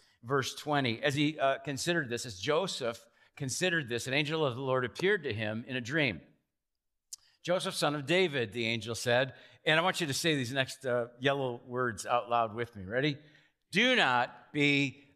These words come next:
afraid to take Mary as your wife, for the child with-, within her was conceived by the Holy, uh, Spirit." Now, I wanna pause for a moment and ask you a question. Have you ever wondered, uh, why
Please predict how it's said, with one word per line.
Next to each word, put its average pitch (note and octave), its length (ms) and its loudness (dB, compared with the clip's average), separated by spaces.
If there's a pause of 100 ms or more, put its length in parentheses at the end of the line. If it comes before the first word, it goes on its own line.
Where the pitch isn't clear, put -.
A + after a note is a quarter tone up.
(120)
afraid C#3 920 2 (400)
to A2 60 -12
take C3+ 180 0
Mary D3+ 440 4
as B2+ 180 2
your C3 100 -2
wife, C3+ 280 4
for C3 120 -8
the B2 80 -4
child D3+ 380 2
with-, B2+ 180 -8 (120)
within C3+ 260 -6
her C3+ 100 0
was A2+ 160 -4
conceived A#2+ 920 -2 (720)
by C3+ 160 4
the B2 100 0
Holy, B2 560 -2
uh, A#2+ 120 0
Spirit." A2+ 580 -4
Now, C3 160 2
I C#3 80 -4
wanna A3 160 0
pause C3+ 300 0
for C#3+ 140 -8
a B2 60 -4
moment A2+ 460 -6 (420)
and C3+ 560 -2 (180)
ask E3 300 0
you D#3+ 80 -4
a C#3+ 60 -6
question. C3+ 280 -6
Have C3+ 140 -6
you A3+ 140 -2
ever G#3 260 -2
wondered, B2 1000 -6 (580)
uh, C3 220 2
why F3+ 420 2